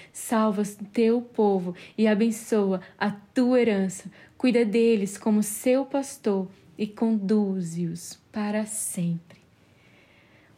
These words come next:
Uau, uau, uau, uau. Pai, muito obrigada pela leitura do dia de hoje.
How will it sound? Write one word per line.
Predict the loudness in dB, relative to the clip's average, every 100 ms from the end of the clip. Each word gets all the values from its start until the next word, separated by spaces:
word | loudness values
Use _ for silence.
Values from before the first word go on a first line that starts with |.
| -2
Uau, | 2 4 4 2 0 0
uau, | 0 0 -2
uau, | -4 -6 -6
uau. | -8 -8 -8 -2
Pai, | 0 2
muito | 2 4 2 2
obrigada | -2 -2 -2 -2 -4 -8
pela | -6 -4
leitura | -4 -4 -4 -6
do | -6
dia | -10 -10 -8
de | -8
hoje. | -10 -12 -16